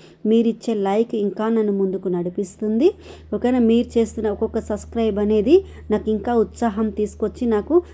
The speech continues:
కాన్ఫిడెన్స్ అనేది, నాలో నాకు కాన్ఫిడెన్స్ పెరుగుతుంది ఫ్రెండ్స్. నేను అనుకోలేదు, ఏదో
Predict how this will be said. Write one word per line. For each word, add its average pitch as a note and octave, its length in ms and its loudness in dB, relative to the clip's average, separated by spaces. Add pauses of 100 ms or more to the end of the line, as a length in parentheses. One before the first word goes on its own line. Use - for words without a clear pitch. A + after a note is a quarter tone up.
(180)
కాన్ఫిడెన్స్ A#3 580 0
అనేది, G#3 240 0
నాలో G#3 360 0
నాకు G3+ 480 0 (340)
కాన్ఫిడెన్స్ A3+ 600 -2
పెరుగుతుంది F#3+ 440 -2
ఫ్రెండ్స్. G3 300 -4
నేను B3+ 240 2
అనుకోలేదు, G3 640 -2 (340)
ఏదో B3 420 6